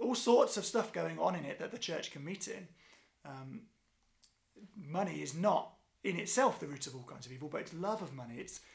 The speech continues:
it's about the human heart. And that is what I was trying to get to in the bit that I've probably cut out of this,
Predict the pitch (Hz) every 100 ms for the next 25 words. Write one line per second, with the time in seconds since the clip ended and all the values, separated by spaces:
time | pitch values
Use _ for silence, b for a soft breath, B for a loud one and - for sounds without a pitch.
0 | B 175 165 165 170 156 147 139 131 170
1 | 139 - 151 185 - - B B B 165
2 | 156 - 226 175 175 170 - 202 196 170
3 | - - 160 151 156 226 226 156 196 202
4 | 254 247 208 - 185 220 302 - 131 -
5 | 131 -